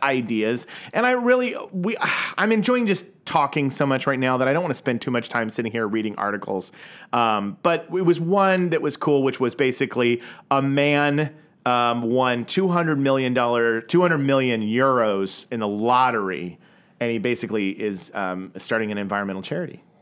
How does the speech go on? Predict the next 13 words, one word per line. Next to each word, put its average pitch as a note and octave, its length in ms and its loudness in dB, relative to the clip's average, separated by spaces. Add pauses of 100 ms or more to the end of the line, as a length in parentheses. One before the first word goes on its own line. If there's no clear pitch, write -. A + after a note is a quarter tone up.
(420)
with G2 160 -6
it. E2+ 140 -8 (160)
So - 80 -2
he A#2 80 0
didn't B2 160 0
buy B2+ 120 4
a, B2 240 0 (400)
he C#3 100 0
didn't C#3+ 200 2
buy C3 120 2
a B2+ 80 0
sports D3+ 320 0
car. D3 400 2